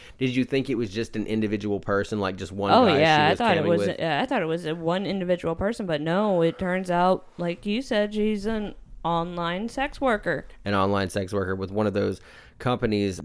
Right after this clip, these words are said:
Speaker 1: you know, one of those pages that basically has strippers over webcam, and you can,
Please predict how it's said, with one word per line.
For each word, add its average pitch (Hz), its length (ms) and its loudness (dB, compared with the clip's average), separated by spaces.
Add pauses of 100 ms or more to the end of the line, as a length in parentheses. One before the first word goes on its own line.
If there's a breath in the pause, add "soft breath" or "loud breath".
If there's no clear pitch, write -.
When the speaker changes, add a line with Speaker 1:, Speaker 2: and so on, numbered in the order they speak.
Speaker 1:
you 98 220 -2
know, 101 80 2
one 104 120 2
of 101 80 0
those 95 160 -2
pages 98 500 -2
that 90 220 -2
basically 92 480 -2
has 90 500 -4 (100)
strippers 98 500 -6
over 95 160 -4
webcam, 95 600 -4
and 87 140 -2
you 90 80 -4
can, 87 240 -6